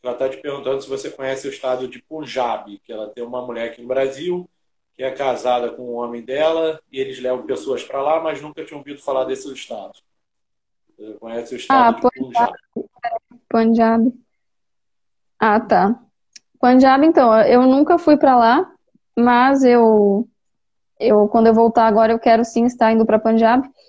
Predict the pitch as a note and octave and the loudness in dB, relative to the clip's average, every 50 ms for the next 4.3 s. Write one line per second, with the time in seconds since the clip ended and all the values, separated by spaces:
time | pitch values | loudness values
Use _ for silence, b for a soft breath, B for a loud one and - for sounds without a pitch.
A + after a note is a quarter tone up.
0 | b b b b _ _ - - C4 A3+ A3+ B3 C4+ D4+ D#4 D4+ - - D#4 D#4 | b b b b _ _ 0 2 4 4 4 4 4 2 0 0 0 2 4 4
1 | D4+ D4 E4+ F#4 F4+ - - F#4+ C4+ A3+ G#3 G#3 G#3 G#3+ - - A#3+ A3+ A3 A3 | 4 4 4 2 2 2 2 4 4 4 4 2 2 0 2 2 4 6 6 6
2 | A3 A3+ A3 - _ - B3+ B3+ C4 D4 E4+ F#4+ F4+ - D4+ C#4+ C#4+ C4+ A#3 A3 | 6 4 2 0 _ 0 2 2 4 4 4 4 2 2 2 2 4 4 4 4
3 | A#3+ B3 B3 - A#3 A3+ A#3 A3+ - - A#3+ A#3+ G#3+ A3 A#3 C#4 D4+ - - - | 4 4 4 2 2 2 2 0 2 2 4 6 6 6 4 2 2 0 2 4
4 | F4+ G4+ - - - | 4 4 2 0 -18